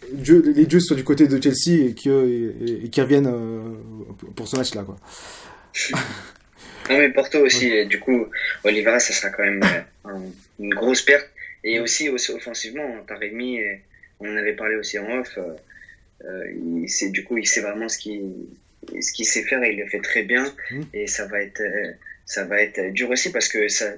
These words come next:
Speaker 2: Porto se repose aussi beaucoup sur lui, dos au but. Euh, il est, il est extrêmement calme. Et donc, euh, là,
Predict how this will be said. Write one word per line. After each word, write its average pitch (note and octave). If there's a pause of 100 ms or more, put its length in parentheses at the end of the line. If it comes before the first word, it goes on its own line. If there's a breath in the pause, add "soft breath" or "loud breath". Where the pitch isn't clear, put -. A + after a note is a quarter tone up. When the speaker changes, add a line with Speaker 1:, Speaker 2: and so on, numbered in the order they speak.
Speaker 2:
Porto A2
se -
repose G#2+
aussi A2
beaucoup G#2+
sur A#2
lui, A#2+
dos A2+
au -
but. C#3 (640 soft breath)
Euh, G2+ (800)
il A#2+
est, A2+
il A2
est A2+
extrêmement B2+
calme. C3 (800)
Et G2
donc, G2+
euh, G2
là, G#2+